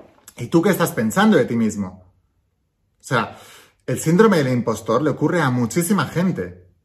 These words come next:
En-, y le ocurre hasta a la gente más exitosa, lo han reconocido ellos mismos. Entonces, ¿cómo solucionas eso?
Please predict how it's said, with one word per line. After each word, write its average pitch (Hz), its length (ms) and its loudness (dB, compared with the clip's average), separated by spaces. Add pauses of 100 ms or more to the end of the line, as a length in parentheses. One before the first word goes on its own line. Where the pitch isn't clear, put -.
(180)
En-, 113 320 -8
y 151 180 2
le 139 140 2
ocurre 196 260 4
hasta 202 160 0
a 147 40 0
la 131 60 -2
gente 175 280 -2
más 165 300 0
exitosa, 147 460 -4
lo 127 140 2
han 180 80 2
reconocido 175 680 0
ellos 120 240 0
mismos. 117 500 -4 (540)
Entonces, 117 480 -2
¿cómo 185 180 4
solucionas 160 640 0
eso? 143 480 -6